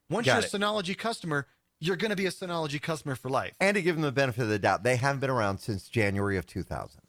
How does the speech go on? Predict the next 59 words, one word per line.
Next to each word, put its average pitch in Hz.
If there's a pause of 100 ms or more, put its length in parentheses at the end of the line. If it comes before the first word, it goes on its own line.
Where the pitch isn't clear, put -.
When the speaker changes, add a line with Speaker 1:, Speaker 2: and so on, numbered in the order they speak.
(100)
Speaker 2:
So -
Speaker 1:
Yes, 101
they, 202
they're 233
not 285
a 226
new 175
company. 101
Speaker 2:
No, 85
they've 143
been 175
around 165
a 151
while. 131 (240)
Uh, 131
it's, -
uh, 165
so 196
are -
you 202
gonna 220
pull 190
the 170
trigger 226
on 277
it, 285
Speaker 1:
I, 165
Speaker 2:
or 151
you 139
Speaker 1:
I 185
Speaker 2:
don't 123
Speaker 1:
think -
Speaker 2:
know? 220
Speaker 1:
I 196
am, 151
and 139
I 151
think 190
I 175
am. 139
And 135
so 170
I, 151 (160)
initially, 170
I 123
mentioned 143
my 123
first 175
build 156
was, 131
like, 123
three 139
thousand 127
five 127
hundred 123
dollars. 131
My 117
wife 110
said, 120